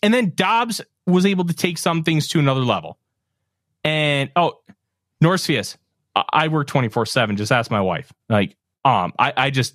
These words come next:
have the luxury of not being able to leave my house. I can do it all from here, baby. But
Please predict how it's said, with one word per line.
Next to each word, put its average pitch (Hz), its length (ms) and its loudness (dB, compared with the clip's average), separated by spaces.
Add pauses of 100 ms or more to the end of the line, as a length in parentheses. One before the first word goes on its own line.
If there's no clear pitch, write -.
(160)
have 127 200 2
the 113 100 0
luxury 113 300 0
of 98 80 -6
not 95 180 -4
being 98 140 0
able 92 160 -2
to - 80 -8
leave 90 160 -4
my - 80 -6
house. - 520 -6 (480)
I 139 80 -2
can 131 140 2
do 101 160 0
it 107 60 0
all 190 580 2
from 202 220 2
here, 110 240 2
baby. 82 400 -4 (640)
But - 260 0